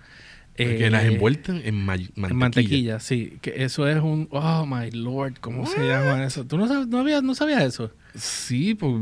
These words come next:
Speaker 1: yo he visto esas preparaciones, pero eso es para hacerlo al otro día, o
Speaker 2: No, a veces están, eh,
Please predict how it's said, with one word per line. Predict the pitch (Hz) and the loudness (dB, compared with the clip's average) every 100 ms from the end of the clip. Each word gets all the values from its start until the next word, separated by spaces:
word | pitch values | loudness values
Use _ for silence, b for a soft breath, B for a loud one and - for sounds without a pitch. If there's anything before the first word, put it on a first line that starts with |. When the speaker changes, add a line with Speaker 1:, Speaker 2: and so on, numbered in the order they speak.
| 110 | -2
Speaker 1:
yo | 107 110 | 2 2
he | |
visto | 131 180 190 | 2 0 -2
esas | 190 | -4
preparaciones, | - 185 175 165 151 196 - | 0 2 2 2 2 0 0
pero | 139 | 0
eso | 120 135 143 | 0 0 0
es | 156 | -2
para | 170 165 | -2 -2
hacerlo | 135 123 131 160 156 143 131 | -2 -4 -2 2 4 4 4
al | 120 | 4
otro | 127 165 147 | 2 2 2
día, | 123 185 139 113 101 | 2 0 -2 -2 -2
o | 95 120 | 0 4
Speaker 2:
No, | 123 147 170 113 | 8 10 10 6
a | |
veces | 117 - 139 | 2 2 0
están, | - 156 165 156 | 0 0 0 0
eh, | 135 123 117 113 107 | 0 2 0 -2 -6